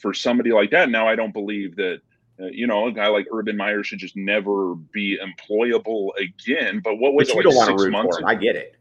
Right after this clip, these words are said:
Speaker 1: Yeah, what was it, like, six months ago that, uh,
Speaker 2: Yeah.
Speaker 1: all the
Speaker 2: He's
Speaker 1: drama
Speaker 2: ki-,
Speaker 1: and
Speaker 2: he's,
Speaker 1: everything
Speaker 2: he's kicking
Speaker 1: happened?
Speaker 2: players on the team and whatnot,
Speaker 1: Yeah,
Speaker 2: right?
Speaker 1: where, where it's like, all right, I mean, I, you know, not forever, but maybe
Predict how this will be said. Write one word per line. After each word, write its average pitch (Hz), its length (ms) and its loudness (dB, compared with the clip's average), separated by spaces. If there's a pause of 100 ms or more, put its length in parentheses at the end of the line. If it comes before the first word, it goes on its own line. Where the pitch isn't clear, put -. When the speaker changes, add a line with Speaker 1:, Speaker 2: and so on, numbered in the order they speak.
(480)
Speaker 1:
Yeah, 113 360 2
what 113 200 0
was 131 140 -2
it, - 20 2
like, 120 140 -2
six - 260 -8
months 117 280 -4
ago 165 380 -2
that, 123 220 -2 (180)
uh, 113 60 -2
Speaker 2:
Yeah. 117 260 2
Speaker 1:
all 120 240 -4
the 117 360 0 (120)
Speaker 2:
He's 185 120 0
Speaker 1:
drama 135 640 -2
Speaker 2:
ki-, - 100 -10 (120)
Speaker 1:
and 147 100 6
Speaker 2:
he's, 151 60 4
Speaker 1:
everything 156 320 0
Speaker 2:
he's 135 140 4
kicking 131 460 4
Speaker 1:
happened? 113 80 0
Speaker 2:
players 113 500 6
on 117 140 2
the 147 140 0
team 117 520 -6
and 127 100 -6
whatnot, 151 400 -2
Speaker 1:
Yeah, 180 180 4
Speaker 2:
right? 95 320 2
Speaker 1:
where, 131 200 -2
where 180 160 -2
it's - 180 -8
like, 156 220 -2
all 151 160 0
right, 110 280 0
I 107 100 -4
mean, 113 220 -4
I, 104 120 -6
you 107 320 -6
know, 90 180 -6
not 110 320 -4
forever, 120 380 0
but 101 160 -6
maybe 110 500 -6